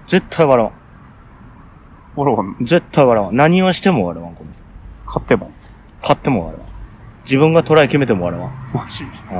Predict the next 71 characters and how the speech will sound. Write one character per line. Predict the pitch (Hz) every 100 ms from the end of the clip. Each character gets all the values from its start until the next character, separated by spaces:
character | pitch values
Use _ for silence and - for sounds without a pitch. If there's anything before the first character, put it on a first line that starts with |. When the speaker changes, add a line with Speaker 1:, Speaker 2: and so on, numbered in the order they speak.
| 82 - - -
Speaker 2:
大 | 123
丈 | - - 330
夫？ | -
Speaker 1:
負 | 110 156 180
け | 165
て | -
も | 160 107
笑 | 82 78
わ | -
ん。 |
Speaker 2:
マ | 147 - 381
ジ？ | - - - - - - - 214 180
Speaker 1:
<clears throat> | - 220 147 - - - -
Speaker 2:
な | 147 233
ん |
か。 | 160 95 - - - - - - - - - - - - -
Speaker 1:
か | - 135
っ | -
こ | 117
い |
い。 | - - - -
Speaker 2:
あ | 147 135 117
ー、 |
な | 117
る | 110
ほ | 107
ど | 110
ね。 | 202 - - -
逆 | 165
に |
ね。 | 208
Speaker 1:
め |
っ |
ち | 185
ゃ | 117
か | 185
っ |
こ | 156
い | 92
い。 | - - -
確 | 101 -
か |
に。 | 73 -
め | 117
っ | -
ち | 120
ゃ |
か | 120
っ |
こ | 113
い | 90
い、 |
あ |
の | 82
人。 | 127
Speaker 2:
な |
る | 120
ほ | 110
ど、 | 98
な |
る | 90
ほ | 113
ど。 | - - _ _ - - - - - - - _ - - _ - _ _ - _ - - -
Speaker 1:
日 | 104 98
本 | 107 98
男 | 95
児 | 92
感 | - 65
は |
あ |
る。 | -